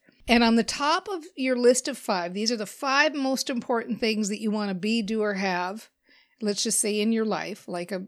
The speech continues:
a bucket list. And at the top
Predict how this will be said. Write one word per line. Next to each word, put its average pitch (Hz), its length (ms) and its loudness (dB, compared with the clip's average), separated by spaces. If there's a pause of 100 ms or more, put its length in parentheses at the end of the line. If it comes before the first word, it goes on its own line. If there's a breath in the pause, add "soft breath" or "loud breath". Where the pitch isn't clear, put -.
a 202 80 -4
bucket 175 380 -8
list. 175 340 -10 (840 soft breath)
And 247 460 6 (140)
at 262 180 4
the 262 80 -2
top 254 680 0